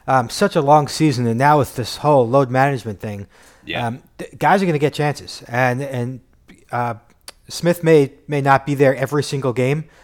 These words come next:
Speaker 1: but there are gonna be stretches or, or months of the season where they need him more, um, than other months. And so all, all these, these guys are gonna get their chance, even if it's not consistently throughout the year.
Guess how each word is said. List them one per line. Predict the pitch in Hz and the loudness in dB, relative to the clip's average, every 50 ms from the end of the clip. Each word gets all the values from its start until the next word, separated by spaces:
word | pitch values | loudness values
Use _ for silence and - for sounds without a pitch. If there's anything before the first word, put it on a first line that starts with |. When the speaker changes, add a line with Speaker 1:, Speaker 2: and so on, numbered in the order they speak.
| _ - | _ -6
Speaker 1:
but | 135 127 | -4 0
there | 123 170 165 | 4 4 4
are | 165 | 6
gonna | 165 160 151 | 4 2 0
be | 151 | -2
stretches | 143 - - 165 151 147 - 156 147 131 - - | -2 -2 0 0 0 0 0 -4 -4 -4 -4 -4
or, | 131 127 135 139 139 135 139 135 | -4 -4 -4 -4 -6 -8 -6 -6
or | 127 | -2
months | 127 139 156 160 - - | 2 2 2 2 2 -2
of | 139 120 | -6 -6
the | 123 | -8
season | - - - 160 147 127 135 127 120 | -10 -4 -2 -2 -2 -2 -4 -4 0
where | 123 127 | 2 4
they | 123 123 127 | 4 4 2
need | 131 135 123 | 0 -4 -4
him | 135 131 127 | -4 -4 -2
more, | 123 123 127 131 135 139 135 - - - - - - _ _ - | -2 0 2 2 2 0 -2 -8 -20 -20 -20 -20 -20 _ _ -4
um, | 135 127 127 123 | -4 -2 -2 -2
than | 143 139 | 0 2
other | 156 160 151 135 | 2 2 2 0
months. | 117 110 104 101 - - - | -2 -4 -8 -10 -12 -14 -14
And | 117 117 117 117 110 | -10 -10 -10 -10 -8
so | - - 135 127 131 | -6 -4 -2 -2 0
all, | 147 160 151 | -2 -2 -4
all | - 180 175 185 | -2 -2 -2 -2
these, | 180 185 175 143 - - | 0 -2 -4 -4 -6 -8
these | - 202 180 | -6 -6 -2
guys | 170 196 190 170 151 | 0 0 0 0 0
are | |
gonna | 147 151 139 | -2 -4 -2
get | 127 147 135 - | -2 -4 -4 -4
their | - 131 123 | -4 -8 -8
chance, | - - 143 131 123 - - | -6 -4 -4 -4 -4 -6 -8
even | 147 139 135 135 135 | -10 -10 -8 -10 -10
if | 120 - | -10 -10
it's | 135 - - | -12 -12 -8
not | 135 131 120 107 - | -8 -6 -6 -8 -10
consistently | - - 123 - - - - 156 - - - - 131 120 | -14 -16 -14 -12 -12 -8 -8 -8 -8 -8 -14 -16 -14 -14
throughout | 110 113 123 120 113 104 - | -12 -10 -8 -8 -8 -8 -10
the | 104 | -14
year. | 104 104 101 95 | -18 -18 -18 -20